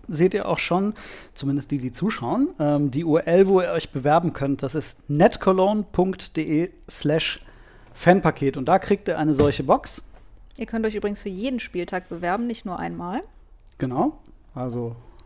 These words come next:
Speaker 1: jede Woche aufs Neue.
Speaker 2: Und dann machen wir das gute Ding mal auf. Natürlich, wenn ihr dann die Würstchen grillt, braucht ihr auch einen entsprechenden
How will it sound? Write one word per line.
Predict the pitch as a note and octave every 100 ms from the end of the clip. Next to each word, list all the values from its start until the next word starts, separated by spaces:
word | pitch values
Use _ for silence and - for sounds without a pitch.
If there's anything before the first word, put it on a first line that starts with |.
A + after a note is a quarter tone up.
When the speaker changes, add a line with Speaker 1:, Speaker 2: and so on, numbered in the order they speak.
| - - - - - - - - - - - -
Speaker 1:
jede | C3+ F3+ G#3 F#3
Woche | - F3
aufs | C3+ -
Neue. | D3+ D#3 C4 - - - - - - - - -
Speaker 2:
Und | G#3 A3+
dann | G3+ F#3+
machen | F3+ G#3
wir | G#3
das | B3 -
gute | A3+ -
Ding | G#3+ G3+ G#3
mal | F#3+
auf. | - D#3+ C#4+ - - - - - - - - - - A3+
Natürlich, | G#3 - G#3+ G3 C4+ F#4 A3+
wenn | A#3 A3+
ihr | G#3+
dann | G3+ G#3
die | G3
Würstchen | F#3 F#3+ - C4
grillt, | C4 F#4 -
braucht | G#3+ G#3+
ihr | G3+
auch | -
einen | G3+
entsprechenden | F3+ - F#3+ G3+ B3+ B3+